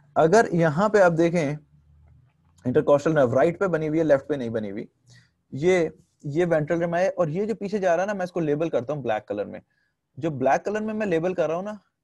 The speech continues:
वो डॉर्सल रैमस है, जो आगे जा रहा है येलो में, जो आगे जाएगा, ये डॉर्सल रैमस है। और ये देखो, दो ब्रांचेस में डिवाइड कर गया।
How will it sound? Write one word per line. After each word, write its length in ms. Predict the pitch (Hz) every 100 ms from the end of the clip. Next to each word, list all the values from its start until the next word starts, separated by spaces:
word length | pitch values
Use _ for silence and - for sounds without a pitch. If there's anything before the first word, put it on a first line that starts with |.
| _ _ _ _ _ _ -
वो 100 | 156
डॉर्सल 460 | 147 127 117 175 175
रैमस 320 | 180 196 -
है, 140 | 214 - _ -
जो 360 | 127 165 175 _ -
आगे 300 | 127 139 165
जा 200 | 151 139
रहा 100 | 143
है 100 | 156
येलो 220 | 143 143
में, 140 | 165 175
जो 80 | 160
आगे 180 | 139 143
जाएगा, 180 | 147
ये 180 | 156 170
डॉर्सल 320 | 160 120 120 113
रैमस 220 | 107 104
है। 40 |
और 60 | 123
ये 60 | 127
देखो, 180 | 127
दो 160 | 131 120
ब्रांचेस 420 | 123 113 107 110
में 80 | 113
डिवाइड 260 | 107 101 98
कर 160 | 92
गया। 220 | 90 92